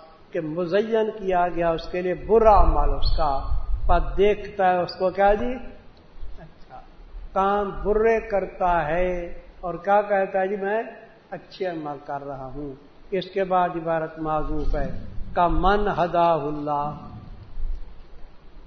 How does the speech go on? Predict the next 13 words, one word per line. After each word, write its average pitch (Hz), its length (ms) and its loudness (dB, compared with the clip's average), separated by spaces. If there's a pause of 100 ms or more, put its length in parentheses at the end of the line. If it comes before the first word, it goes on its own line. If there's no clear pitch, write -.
(300)
کیا 180 200 0 (140)
اس 247 200 4
شخص 233 380 0
کی 247 120 -4
طرح 226 260 4
یہ 208 160 2
ہوگا 180 640 -2
جس 175 180 -8
کو 175 120 -6
اللہ 170 240 -2
نے 160 200 -8
ہدایت 214 400 -2
دی؟ 247 140 -8